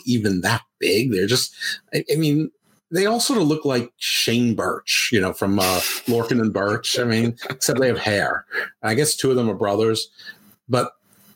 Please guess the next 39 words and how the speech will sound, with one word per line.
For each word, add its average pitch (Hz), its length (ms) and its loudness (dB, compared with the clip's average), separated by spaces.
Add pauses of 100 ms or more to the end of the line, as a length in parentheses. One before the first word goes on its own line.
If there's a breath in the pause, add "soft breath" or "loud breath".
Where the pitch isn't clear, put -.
(140)
Tyler 220 300 0
Bate's 104 280 0
the 101 60 2
one 92 140 0
I 87 40 -2
wanna 82 200 -2
talk - 260 -4
about 78 200 -2
because 143 200 0
we - 60 2
just - 280 -2
had 117 340 -2
Bron 104 280 0
Breakker, 95 500 -2 (420 loud breath)
you 110 80 0
know, 101 120 0
in 107 80 0
a - 20 -4
program 120 320 0
with 104 120 0
J 104 180 0
D 113 100 0
McDonough, 95 480 -2
who's 107 220 2
a 98 40 0
small 107 520 0
guy. 82 240 -2
And 87 160 -2
apparently 147 400 -2
that 117 180 -4 (120)
maybe 107 420 -2
isn't 135 320 0
over, 135 320 0
and 117 100 0
I'm 123 100 0
not 120 180 0
even 110 220 -2
really 104 220 2
sure. 147 460 0